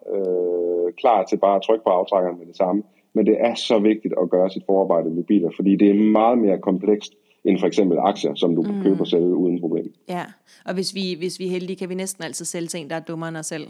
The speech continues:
Speaker 2: Ligesom at vi er
Speaker 1: Ja.
Speaker 2: dummere end så utrolig mange andre. Øh,
Speaker 1: Ja.
Speaker 2: det er måske lidt sværere inden for bilverdenen at forestille mig. Så gør
Speaker 1: Præcis.
Speaker 2: vores forarbejde. Er det ligesom, det er the one,
Speaker 1: Det er,
Speaker 2: number one
Speaker 1: det er
Speaker 2: tip?
Speaker 1: humlen i det. Ja.
Speaker 2: Ja. Øhm, hvor sikker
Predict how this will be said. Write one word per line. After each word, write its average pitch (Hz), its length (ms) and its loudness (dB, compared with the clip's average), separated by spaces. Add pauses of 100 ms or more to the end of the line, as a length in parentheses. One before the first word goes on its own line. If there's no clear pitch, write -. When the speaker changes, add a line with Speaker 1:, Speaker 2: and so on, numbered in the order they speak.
Speaker 2:
Ligesom 185 300 -8
at 160 180 -10
vi 180 80 -2
er 120 100 6
Speaker 1:
Ja. 117 60 4
Speaker 2:
dummere 151 280 -6
end 170 160 -8
så 180 160 -10
utrolig 175 320 -12
mange 160 220 -10
andre. 151 320 -12 (380)
Øh, 175 100 4
Speaker 1:
Ja. 131 80 8
Speaker 2:
det - 60 2
er 180 40 -2
måske 185 220 -6
lidt 196 180 -4
sværere 170 360 -6
inden 165 140 -10
for 180 80 -12
bilverdenen 170 520 -10
at 165 60 -16
forestille 165 340 -10
mig. 165 80 -12
Så 190 120 -12
gør 214 80 -4
Speaker 1:
Præcis. 214 180 2
Speaker 2:
vores 185 180 -2
forarbejde. 190 580 -4 (140)
Er 185 40 -10
det 208 140 -4
ligesom, 202 440 -6 (180)
det 208 80 -6
er 196 40 -4
the 190 200 -2
one, 127 120 6
Speaker 1:
Det 110 120 8
er, 98 200 4
Speaker 2:
number - 180 -2
one 113 60 4
Speaker 1:
det 107 60 6
er 101 40 4
Speaker 2:
tip? 104 120 2
Speaker 1:
humlen 104 220 2
i 92 120 0
det. 98 100 -4 (180)
Ja. 180 120 4 (460)
Speaker 2:
Ja. 202 80 -2
Øhm, 196 160 -4 (120)
hvor 208 100 -2
sikker 220 380 -4